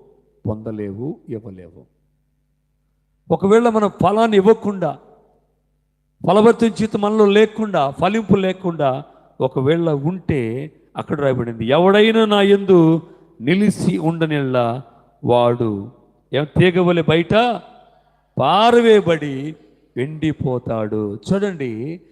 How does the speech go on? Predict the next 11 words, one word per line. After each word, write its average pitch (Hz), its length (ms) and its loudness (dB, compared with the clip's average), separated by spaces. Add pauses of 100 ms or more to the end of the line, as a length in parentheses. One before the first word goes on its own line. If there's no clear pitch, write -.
(340)
దేవుని 220 400 4
ఆలయానికి 185 680 -2
ఎవరైతే 160 260 -4
క్రమంగా 151 560 -8
రారో, 110 600 -2 (680)
దేవుని 220 320 4
మందిరంలో 196 340 0
ఎవరైతే 180 220 0
నాటబడరో, 139 960 -2 (440)
ఎవరైతే 220 440 0
ప్రత్యేకించబడరో, 170 1300 -2